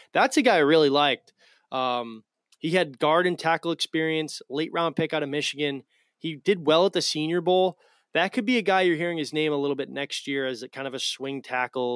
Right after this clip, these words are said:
or somebody that's adding guard depth in the middle, 'cause I think that's their biggest thing too. Y-, y-, swing tackle's huge, but I think if you can somehow keep Wynn, right, and, and Brown plays up to his par and, and Cajuste as well, you got a decent little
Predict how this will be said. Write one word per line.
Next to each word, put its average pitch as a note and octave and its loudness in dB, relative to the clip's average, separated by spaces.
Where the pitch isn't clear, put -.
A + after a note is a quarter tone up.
or A#2 -6
somebody C3+ -6
that's C3 -6
adding C3 0
guard B2+ -2
depth B2+ -4
in C3+ -6
the B2 -8
middle, A#2+ -6
'cause B2 -8
I C3+ -2
think F#3 -2
that's E3 0
their C#3+ 0
biggest B2 -4
thing A#2 -10
too. D#3 2
Y-, - -20
y-, - -18
swing A#3+ 2
tackle's G#3+ 0
huge, F#3 -4
but D#3+ 2
I C#3+ 2
think E3 -4
if C#3 -6
you D3+ -10
can C3+ -6
somehow D#3 0
keep F3 -8
Wynn, D3+ 0
right, C#3 -2
and, C#3 -8
and C3 -10
Brown D3 2
plays D3 0
up D3 0
to D3+ 0
his C#3 0
par C#3 0
and, B2+ -6
and B2 -14
Cajuste C#3+ -2
as B2 -6
well, D3 0
you D3+ -4
got A3+ 2
a F3+ -2
decent D#3+ -6
little D3 -2